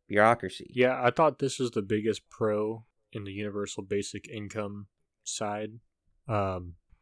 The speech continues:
Speaker 2: because it is universal.
Speaker 1: <laughs> It's also
Speaker 2: It's,
Speaker 1: less government.
Speaker 2: it's not, you know, a bureaucrat looking at a bunch of paperwork deciding if you are eligible for welfare or eligible for this program or that program.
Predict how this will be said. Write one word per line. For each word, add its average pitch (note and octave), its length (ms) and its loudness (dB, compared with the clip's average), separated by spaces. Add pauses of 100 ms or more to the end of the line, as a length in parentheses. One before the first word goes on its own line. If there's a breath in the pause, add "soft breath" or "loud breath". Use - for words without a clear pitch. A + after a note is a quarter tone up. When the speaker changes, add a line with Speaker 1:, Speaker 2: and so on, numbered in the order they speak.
(100)
Speaker 2:
because A2 300 -4
it G2+ 100 0
is G#2 200 0
universal. A2 680 -2 (400)
Speaker 1:
<laughs> - 180 -8
It's - 180 0
also G#2+ 220 2
Speaker 2:
It's, F#2+ 60 2
Speaker 1:
less F#2 140 2
government. G#2 320 2
Speaker 2:
it's - 160 2
not, A2 340 2 (460)
you A2+ 140 -4
know, G2 320 -4 (640)
a A2 100 -2
bureaucrat G#2 720 0 (680)
looking G#2+ 260 0
at G2+ 120 2
a G2 40 -4
bunch G2+ 200 -4
of - 60 -16
paperwork G2+ 440 -2
deciding G2 540 -4
if G#2 260 -4
you G2+ 260 -2
are G2 400 0 (680)
eligible A#2+ 500 4
for A2+ 500 -2 (600)
welfare A2+ 600 2
or G2+ 60 2
eligible A2 380 0
for - 180 -6
this G#2 220 -2
program A2 480 -2
or G2 80 -2
that G#2+ 220 -2
program. G#2+ 680 -4